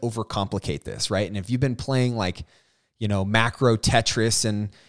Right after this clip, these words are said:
you've been in that situation in your life where you're looking in your freezer and your fucking fridge at the end of the day and you have seven ounces of chicken breast, you know, fifteen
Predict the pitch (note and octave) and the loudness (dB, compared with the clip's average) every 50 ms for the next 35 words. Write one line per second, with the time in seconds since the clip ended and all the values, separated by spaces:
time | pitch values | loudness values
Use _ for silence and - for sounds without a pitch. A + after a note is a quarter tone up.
0 | _ - B2 B2 B2 A2+ G2 - A2+ - - - - _ - B2+ C3 C3 C3 C3 | _ -2 2 4 4 4 2 -2 -8 -10 -12 -14 -18 _ 2 4 4 6 6 4
1 | B2+ B2 A#2+ A#2+ - - - C3 - - C#3 C3 C3 C3+ - C#3+ C3 B2+ B2 A#2+ | 4 4 4 4 2 2 -2 -2 -2 0 0 2 2 2 2 0 0 2 2 4
2 | A2+ A2 A2+ B2 A#2+ - B2+ A#2 A#2 A#2+ B2+ A#2 A2+ B2 A#2+ - C#3+ B2+ B2+ B2 | 4 6 6 4 4 4 4 4 4 4 4 4 4 2 2 2 2 2 2 0
3 | A#2 - C3 B2 A#2 A2+ A2+ G#2+ - - - - C3 C3+ C3 B2 A#2 C3 B2+ B2+ | 0 0 0 2 2 2 2 2 0 0 2 4 6 6 6 6 6 6 6 6
4 | B2 B2 A#2+ A2+ A2 G#2+ G#2 G#2 G2+ G2+ G2+ G2+ G2+ - - - - A2+ - B2+ | 6 6 6 4 2 2 2 2 2 2 2 0 -2 -4 -8 -6 -6 -6 -4 -4
5 | A2+ G#2 F#2+ - - - C3+ C3 C3 B2+ B2+ B2 A#2 A#2+ A#2 A#2 A#2 A#2 A2 A2+ | -6 -6 -6 -6 -2 2 4 4 4 4 2 0 0 0 0 0 0 0 -2 0
6 | A2 A2+ A2+ A2+ A#2 A#2 G#2 G2+ A#2 A#2 A#2+ A2+ A2 A#2 A2 A2 G#2+ G#2 - - | 0 0 2 2 0 0 -2 -2 -2 0 0 2 2 2 2 2 2 0 -4 -8
7 | - _ _ _ _ _ - - - - D#3 D3 C#3+ C#3 C3 B2 B2+ B2+ - C3 | -18 _ _ _ _ _ -4 0 4 6 6 8 8 6 6 4 4 2 2 0
8 | A#2 B2 A2+ - - C#3 - - B2 A#2 A#2 A#2 A2+ A2+ A#2 A2+ - - - - | 0 0 0 0 0 0 0 0 0 2 4 4 4 6 4 2 0 -2 -4 -8
9 | _ _ _ _ _ _ - A#2 G#2+ G#2 G#2 G2+ F#2+ - - _ _ _ _ _ | _ _ _ _ _ _ -6 -4 -2 0 0 0 -2 -4 -8 _ _ _ _ _
10 | _ _ _ _ _ _ - - - D3 C3 - - - D3+ C#3+ C3 B2+ A#2+ A#2+ | _ _ _ _ _ _ -4 2 2 2 2 2 0 0 2 2 4 2 2 2
11 | A#2 - | 0 -2